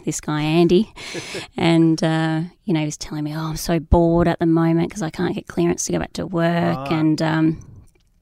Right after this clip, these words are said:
Speaker 1: you know, I'm just counting the days. And I said, "Well, I'm up here on my uni break. You know, I don't have much to do either. So we just exchange numbers. And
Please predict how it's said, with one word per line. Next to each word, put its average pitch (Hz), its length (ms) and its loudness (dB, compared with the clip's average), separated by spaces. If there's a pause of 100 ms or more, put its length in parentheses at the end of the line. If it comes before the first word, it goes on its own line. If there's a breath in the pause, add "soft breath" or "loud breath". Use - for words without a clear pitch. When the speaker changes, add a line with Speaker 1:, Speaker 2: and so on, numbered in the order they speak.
(580)
Speaker 1:
you 170 80 -4
know, 143 60 -4
I'm 147 60 -2
just - 280 -6
counting 185 240 -2
the 147 100 -8
days. 160 320 -4
And 156 80 -4
I 160 40 -4
said, - 140 -8
"Well, 202 100 -2
I'm 208 120 2
up 175 140 -2
here 151 220 -4
on 143 80 -2
my 143 160 -4
uni 156 320 2
break. - 360 -6
You 160 80 -8
know, 147 80 -6
I 147 80 -4
don't 147 160 -6
have - 140 -10
much - 300 -6
to - 40 -14
do 151 160 -6
either. 180 240 -2
So 151 300 -8 (600 soft breath)
we - 40 -8
just 156 160 -8
exchange - 420 -8
numbers. 156 540 -2
And 147 300 -6